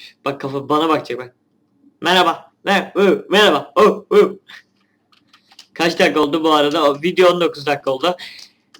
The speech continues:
Bence bu videoyu da bitirelim. Niye bağırdım ben?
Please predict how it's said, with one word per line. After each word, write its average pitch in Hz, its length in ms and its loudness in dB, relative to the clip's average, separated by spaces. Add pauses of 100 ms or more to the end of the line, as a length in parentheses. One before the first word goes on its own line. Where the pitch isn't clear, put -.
(400)
Bence 196 1000 6
bu 196 100 2
videoyu 165 280 4
da 170 100 2
bitirelim. 151 360 -2
Niye 175 220 2
bağırdım 147 420 0
ben? 147 220 -6